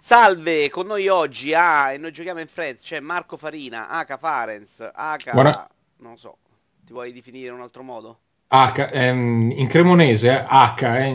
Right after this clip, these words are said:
Speaker 2: è, è un'interiezione per, che precede una bestemmia, quindi è meglio
Speaker 1: Come qualsiasi cosa, eh,
Speaker 2: <laughs> Esatto.
Speaker 1: <laughs> precede una bestemmia. Allora, non so, conosci il format, praticamente parli tu dei giochi che hai giocato. Vogliamo
Speaker 2: Conosco,
Speaker 1: ricordare però un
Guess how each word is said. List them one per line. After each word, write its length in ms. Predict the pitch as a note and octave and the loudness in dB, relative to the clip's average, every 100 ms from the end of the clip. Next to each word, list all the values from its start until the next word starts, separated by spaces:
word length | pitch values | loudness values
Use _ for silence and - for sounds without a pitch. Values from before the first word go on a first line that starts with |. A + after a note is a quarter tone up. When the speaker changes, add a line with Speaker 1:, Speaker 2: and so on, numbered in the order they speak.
| A#2 | -4
Speaker 2:
è, 560 | A2+ A2+ A2+ A#1+ A#1 - - - - - | -6 -4 -6 -8 -12 -12 -12 -10 -10 -4
è 100 | - | 6
un'interiezione 1300 | C#3+ C#3+ C#3+ D#3 C#3 C#3+ C#3+ C#3+ B2 G#2 A2+ A#2 A#2 - | 8 8 8 6 8 4 4 2 2 4 0 0 -6 -2
per, 380 | C#3 C3+ B2+ A#2 | 2 2 2 2
che 140 | C3+ | 2
precede 320 | D3+ D3 F3 | 2 4 4
una 160 | D3+ A2+ | 4 2
bestemmia, 600 | A#2 - A2 G2+ G#2 A2 | 0 2 0 0 -2 -2
quindi 380 | B2 A#2 A2+ - - _ - | 0 2 2 0 -18 _ -4
è 100 | A#2 | 0
meglio 480 | A#2+ A2+ A2 G#2 | 4 4 4 2
Speaker 1:
Come 240 | G#2 G#2 G#2+ | 0 -2 -4
qualsiasi 500 | C#3 C3+ D3+ C#3 C3+ | -8 -12 -12 -12 -12
cosa, 440 | C#3 A2 G#2 A2+ | -12 -12 -10 -12
eh, 100 | A#2 - | -10 4
Speaker 2:
<laughs> 80 | D#3 | 6
Esatto. 400 | G#2+ - B3+ - C4+ - - C4+ F#3+ - | 6 6 4 6 4 4 2 2 -2 -2
Speaker 1:
<laughs> 80 | E3+ | -12
precede 380 | E3 - C3+ C#3 | -10 -10 -10 -10
una 120 | C3+ | -12
bestemmia. 760 | B2+ B2 _ _ F2+ A2 G#2+ _ - - - - - - F#4+ G#4 - - | _ -20 _ _ -20 -20 -20 _ -20 -18 -18 -18 -20 -12 -10 -10 -14 -6
Allora, 340 | F3 G3 D#3+ | -4 -2 -4
non 120 | D#3 E3+ | -6 -10
so, 100 | F3 | -14
conosci 380 | G3 F3+ - | -12 -12 -14
il 60 | E3 | -18
format, 600 | - C3+ B2 C#3 F#3 - | -10 -8 -8 -8 -10 -8
praticamente 480 | G3 F3+ F#3+ F3 D3+ | -10 -8 -8 -8 -12
parli 440 | - F3 E3+ F3+ | 0 0 0 -4
tu 160 | F3+ F#3 | -12 -12
dei 160 | F3 D3 | -10 -10
giochi 340 | C#3 C3+ C3+ | -10 -10 -10
che 80 | A#2+ | -12
hai 100 | A2+ | -12
giocato. 460 | A#2+ G#2 E2+ F2+ G2 | -14 -16 -18 -14 2
Vogliamo 260 | B2 C3 C3+ | 4 6 6
Speaker 2:
Conosco, 160 | C3+ | 6
Speaker 1:
ricordare 380 | C3 E3 E3 A#2 | 4 0 0 2
però 100 | |
un 40 | A2+ | 2